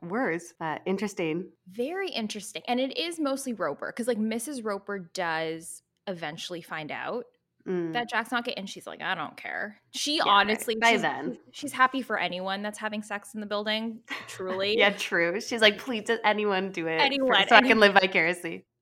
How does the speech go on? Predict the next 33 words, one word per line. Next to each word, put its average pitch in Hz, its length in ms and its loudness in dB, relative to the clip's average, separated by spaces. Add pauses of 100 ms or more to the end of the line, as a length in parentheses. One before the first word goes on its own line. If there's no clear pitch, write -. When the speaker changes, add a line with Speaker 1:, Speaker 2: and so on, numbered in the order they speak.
Speaker 2:
I 202 60 -12
think 240 160 -10
I 254 80 -4
know 220 140 -4
your 180 160 -4
answer. 190 500 -6
But 185 60 -4
I 185 60 0 (120)
us-, 208 140 -4
I 190 100 -4
always 240 320 -4
usually 185 300 -4
end 170 120 -6
the 165 80 -8
episode 165 360 -8
by 160 80 -6
asking, 160 560 -6
"Would 175 180 -8
you 185 60 -10
continue 202 460 -8
to - 160 -10
watch? 208 460 -2
Like, 190 120 -8
does 185 160 -10
the 220 100 -8
show 226 220 -6
still 247 220 -8
hold 254 260 -6
up?" 262 320 -2 (100)
Speaker 1:
Yes, - 440 -4 (500)
it 196 100 -2
definitely 196 380 2
does. 147 400 -6